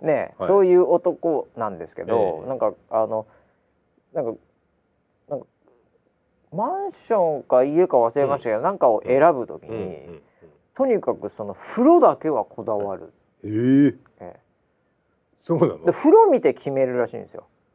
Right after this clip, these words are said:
Speaker 2: あんな
Speaker 1: 他見ないらしいんですよ。
Speaker 2: あんな、あんななのに？
Speaker 1: あんななのにですよ。
Speaker 2: <laughs>
Speaker 1: ええ。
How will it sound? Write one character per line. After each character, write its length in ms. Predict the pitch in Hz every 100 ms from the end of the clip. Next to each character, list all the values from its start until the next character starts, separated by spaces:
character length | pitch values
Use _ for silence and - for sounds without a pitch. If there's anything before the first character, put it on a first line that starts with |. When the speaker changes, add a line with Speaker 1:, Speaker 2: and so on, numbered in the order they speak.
| _ _ _ _
Speaker 2:
あ 80 | -
ん 60 | 233
な 80 | 302
Speaker 1:
他 100 | 330
見 180 | 220 220
な 160 | 226
い 40 | 208
ら 100 | 175
し 40 |
い 40 |
ん 40 | 135
で 60 |
す 40 | -
よ。 100 | - _ _ _ _
Speaker 2:
あ 40 | 123
ん 360 | 123 123 120
な、 100 | 127
あ 40 | 120
ん 140 | 113
な 480 | - - 107 247 285
な 0 |
の 140 | 330
に？ 80 | 339
Speaker 1:
あ 60 | 330
ん 80 | 330
な 180 | 320 320
な 220 | 247 160
の 80 | 156
に 100 | 247
で 140 | -
す 100 | -
よ。 220 | - 143 - - - _ - _ -
Speaker 2:
<laughs> 680 | - _ _ _ _ _ -
Speaker 1:
え 40 |
え。 380 | - - 107 98